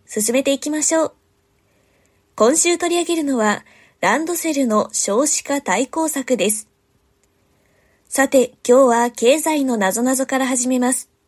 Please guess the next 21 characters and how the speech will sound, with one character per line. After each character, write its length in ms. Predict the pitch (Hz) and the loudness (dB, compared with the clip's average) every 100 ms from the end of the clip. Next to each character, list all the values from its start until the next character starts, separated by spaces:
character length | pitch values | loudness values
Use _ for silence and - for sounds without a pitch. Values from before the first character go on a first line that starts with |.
| _ _ _ _ _ _ _ _ _ _ | _ _ _ _ _ _ _ _ _ _
減 140 | 196 | 2
れ 140 | 208 311 | 4 4
ば 100 | 311 | 2
減 180 | 233 | 0
る 100 | 214 | 0
ほ 140 | 254 277 | 2 2
ど 220 | 269 269 | 2 0
増 180 | - 254 | -2 -2
え 120 | 320 | -2
て 100 | 320 | -2
ゆ 140 | 277 | -2
く 120 | 262 254 | -2 -2
市 160 | 240 | -2
場 200 | 220 240 | 0 0
は 120 | 240 | 0
何 200 | 220 220 | 0 0
で 100 | 269 | 0
し 140 | 262 254 | 0 -2
ょ 40 | |
う 40 | 240 | -4
か？ 260 | 220 - | -4 -6